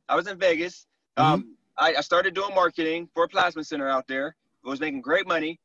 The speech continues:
Speaker 1: but then I was afforded the, the opportunity to get my daughter back. So I moved back to Youngstown, knowing, telling my daughter, "Hey, it's gonna be a struggle 'cause I have, I can't do marketing in Youngstown." Mind you, I had a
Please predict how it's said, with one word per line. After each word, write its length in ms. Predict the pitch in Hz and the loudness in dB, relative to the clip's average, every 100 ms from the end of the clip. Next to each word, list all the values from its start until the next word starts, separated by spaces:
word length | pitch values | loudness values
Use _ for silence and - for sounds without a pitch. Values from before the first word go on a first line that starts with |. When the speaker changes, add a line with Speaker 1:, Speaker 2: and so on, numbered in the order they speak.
| _ | _
Speaker 1:
but 140 | - 135 | -8 2
then 280 | 185 180 170 | 2 2 2
I 160 | 131 175 | 2 2
was 200 | 180 160 | 0 -4
afforded 500 | 143 196 202 175 160 _ - | -8 -4 -2 -4 -8 _ -2
the, 140 | 139 135 | -2 0
the 120 | 147 | -2
opportunity 380 | 160 - 180 160 | -2 -2 -6 -4
to 60 | |
get 100 | 156 | -4
my 100 | 147 | -4
daughter 320 | 147 208 208 | 0 0 0
back. 240 | 139 139 175 _ | 0 -2 -2 _
So 160 | - 160 | -4 -2
I 60 | 165 | 0
moved 220 | 180 175 | -2 0
back 140 | 170 | -2
to 80 | 160 | -2
Youngstown, 600 | 170 226 - 160 156 151 | -4 -4 -2 -2 -2 0
knowing, 480 | 190 247 233 196 196 143 | 0 0 0 -2 -6 -12
telling 240 | - 180 226 | -2 -2 0
my 100 | 208 | 2
daughter, 260 | 185 175 170 | 2 2 2
"Hey, 260 | 202 196 - | 0 0 -8
it's 100 | 175 | -4
gonna 140 | 180 | -4
be 60 | 175 | -4
a 40 | |
struggle 420 | 170 208 226 202 196 | -4 0 0 -2 -6
'cause 140 | 165 | 0
I 100 | 165 | 0
have, 240 | 180 175 208 _ _ _ | 2 0 -2 _ _ _
I 60 | - | -8
can't 260 | - 190 | -2 -2
do 100 | 170 | -2
marketing 520 | 180 190 233 196 175 160 | -2 -2 -2 -8 -6 -6
in 80 | |
Youngstown." 480 | 143 143 - 160 170 - _ _ | -4 -6 -4 -6 -6 -10 _ _
Mind 340 | 135 233 247 | 0 2 0
you, 120 | 190 | 0
I 20 | 190 | 0
had 120 | 147 | 0
a 180 | 107 | -4